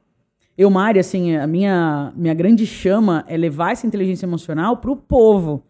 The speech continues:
Então, no meu Instagram, oito horas da manhã, eu tenho a live que chama Amanhã Pra Cima. Essa semana eu tô em viagem, não consegui fazer. Mas eu falo de inteligência emocional de um jeito simples. Então, acho que dentro da empresa, quais são as grandes dores? É comunicação, é tipo fato, assim.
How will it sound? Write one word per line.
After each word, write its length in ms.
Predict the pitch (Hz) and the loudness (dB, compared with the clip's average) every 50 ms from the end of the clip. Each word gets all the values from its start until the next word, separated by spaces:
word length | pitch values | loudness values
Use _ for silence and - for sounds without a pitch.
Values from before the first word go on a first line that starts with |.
| _ _ _ _ _ - - | _ _ _ _ _ -10 -4
Então, 160 | 156 190 202 | 0 2 2
no 60 | 220 | 4
meu 100 | 220 214 | 2 2
Instagram, 460 | 208 208 208 - 190 180 180 190 214 208 | 0 -2 -2 -2 -2 0 0 0 0 0
oito 180 | 208 208 208 220 | 0 0 0 0
horas 160 | 196 196 180 | -2 0 -2
da 80 | 190 | -2
manhã, 240 | 190 175 165 175 190 | -4 -2 -2 -2 -4
eu 60 | 214 | -4
tenho 200 | 214 - 214 208 | -4 -6 -4 -4
a 120 | 196 180 165 | -2 -2 -2
live 300 | 139 123 165 170 170 170 | -2 0 0 -2 -2 -2
que 60 | - | -4
chama 120 | - 175 | -4 -2
Amanhã 180 | 170 165 170 170 | 0 0 -2 -2
Pra 140 | 165 - 156 | -2 -6 -10
Cima. 300 | - - - 196 208 208 | -10 -8 -4 -4 -2 -2
Essa 80 | 190 - | -4 -4
semana 220 | 196 180 185 190 | -4 -4 -2 -2
eu 40 | 185 | -4
tô 140 | 185 185 165 | -4 -6 -8
em 160 | 160 160 180 | -6 -6 -6
viagem, 400 | 156 160 170 156 156 160 147 156 - _ _ _ _ _ - | -4 -4 -2 -2 -4 -4 -6 -8 -12 _ _ _ _ _ -8
não 80 | 170 | -6
consegui 300 | 170 175 175 - 160 160 | -6 -6 -6 -8 -8 -12
fazer. 440 | - - 151 143 143 165 185 240 254 _ _ _ _ - | -10 -10 -10 -6 -4 -4 -4 -4 -6 _ _ _ _ -8
Mas 140 | - 202 190 | -4 -2 0
eu 80 | 254 | 0
falo 320 | 262 - - 240 233 240 226 | -2 -2 -2 -2 0 0 0
de 80 | 208 | 0
inteligência 360 | 202 180 196 190 190 185 - 190 | 0 -2 -2 -2 -2 -2 -4 -6
emocional 260 | 180 175 - 190 208 | -8 -6 -6 -6 -4
de 60 | 247 | -2
um 80 | 277 277 | -2 -2
jeito 200 | 285 311 - 349 | -4 -6 -8 -12
simples. 680 | 339 - - 269 262 269 285 294 - 196 143 - _ _ _ _ _ _ _ _ _ _ _ _ _ _ - | -14 -8 -4 -2 -2 -2 -2 -4 -8 -12 -16 -16 _ _ _ _ _ _ _ _ _ _ _ _ _ _ -10
Então, 240 | 170 165 214 240 247 | -2 -2 0 0 0
acho 120 | 226 - | -2 -4
que 60 | - | -6
dentro 360 | 180 170 214 262 311 294 277 247 | -2 0 0 0 0 -2 -2 -2
da 80 | 226 | -2
empresa, 420 | 214 202 202 - 196 190 175 160 175 | -2 -2 -2 0 0 0 0 0 -2
quais 240 | - - 262 - - | -4 -2 -2 -2 0
são 140 | - 285 | 0 0
as 100 | 254 202 | 0 2
grandes 340 | 190 220 247 262 240 247 214 | 4 6 6 6 6 4 4
dores? 280 | 180 185 185 170 151 143 | 6 6 6 6 4 2
É 60 | 202 | -4
comunicação, 800 | 208 - 339 339 349 370 359 - - - - - - 190 226 202 | -6 -4 -4 -4 -4 -6 -6 -10 -12 -10 -6 -4 -2 -2 -2 -2
é 60 | 170 - | -2 -4
tipo 260 | - - - - 214 | -6 -10 -12 -12 -12
fato, 460 | - - - - 147 185 180 _ - 143 | -12 -12 -14 -10 -10 -10 -10 _ -14 -14
assim. 260 | 131 - - 139 135 | -14 -10 -10 -10 -10